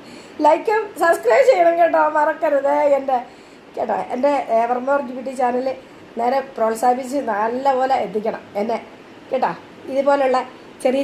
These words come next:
ചെറിയ കുസൃതിയും ചെറിയ ചെറിയ വീഡിയോയുമായി ഞാൻ നിങ്ങളെ വന്ന്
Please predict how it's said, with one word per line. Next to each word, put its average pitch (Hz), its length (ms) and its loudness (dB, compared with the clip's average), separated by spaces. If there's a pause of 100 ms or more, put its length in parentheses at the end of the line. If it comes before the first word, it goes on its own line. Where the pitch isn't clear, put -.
ചെറിയ 262 220 4 (120)
കുസൃതിയും 254 500 -4 (420)
ചെറിയ 277 200 2 (100)
ചെറിയ 247 220 4 (400)
വീഡിയോയുമായി 240 480 0 (480)
ഞാൻ 247 160 0
നിങ്ങളെ 196 300 -2
വന്ന് 214 140 -4